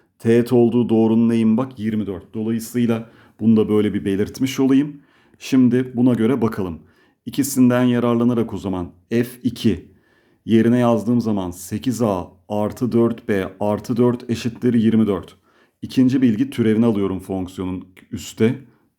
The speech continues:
Üç A X kare artı iki B X. Yerine yazalım o zaman buradan da on iki A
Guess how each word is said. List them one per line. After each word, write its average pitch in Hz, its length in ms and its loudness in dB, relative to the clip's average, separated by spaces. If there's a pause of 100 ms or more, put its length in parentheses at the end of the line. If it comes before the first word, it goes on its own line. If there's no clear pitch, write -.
Üç 120 420 -2
A 117 360 4
X - 260 -8
kare 123 460 -4 (1800)
artı 104 400 0
iki 123 360 -2
B 120 200 6
X. 127 460 -4 (440)
Yerine 113 380 2
yazalım 123 380 0
o 120 80 0
zaman 120 360 2
buradan 120 400 0
da 123 160 -2 (220)
on 110 180 2
iki 120 340 0
A 117 300 0